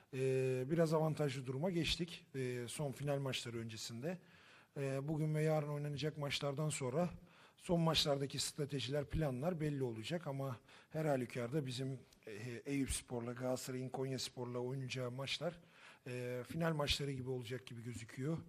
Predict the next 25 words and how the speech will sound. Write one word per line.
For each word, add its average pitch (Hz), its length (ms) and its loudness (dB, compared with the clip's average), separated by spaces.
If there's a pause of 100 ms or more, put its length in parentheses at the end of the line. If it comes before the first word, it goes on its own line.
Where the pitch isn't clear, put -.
(420)
Bazı 156 300 2
takımlara 147 440 -2
beraberlik 143 500 2
yetebilir, 131 460 -4
bazı 135 280 -2
takımlara 135 520 0 (180)
galibiyet 131 560 0
gerekebilir. 120 680 -4 (440)
Eee, 127 60 -6 (880)
dediğim 143 280 -2
gibi 117 200 -8
bugün 139 280 -2
ve 131 80 0
yarın 135 340 2
bekleyip 131 360 -6
sonuçları 135 440 -6
göreceğiz. 139 560 -4 (400)
Ama, 151 400 2
eee, 139 420 -2
kupa 160 220 0
serüvenini 143 520 0
şimdilik, 143 560 -4 (180)
eee, 127 140 -4
geride 143 360 -2
bırakıyoruz. 127 600 -6